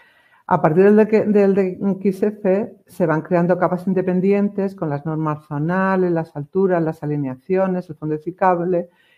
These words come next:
y con todas ellas creamos la capa de calificación ajustada y con una serie de geoprocesos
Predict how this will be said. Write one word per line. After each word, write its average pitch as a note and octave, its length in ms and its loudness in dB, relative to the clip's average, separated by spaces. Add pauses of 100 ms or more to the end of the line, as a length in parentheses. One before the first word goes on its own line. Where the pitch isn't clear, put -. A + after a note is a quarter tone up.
y F3+ 80 -8
con F3+ 160 0
todas F#3+ 340 2
ellas G#3 440 0
creamos E3+ 340 0
la E3 180 -2
capa E3 260 0
de E3+ 80 0
calificación D3 800 -6 (360)
ajustada F#3 880 2
y D#3+ 100 -8
con C#3+ 460 -8 (300)
una D3+ 200 -4
serie D3 240 -2
de D3 60 -10
geoprocesos F3+ 800 -6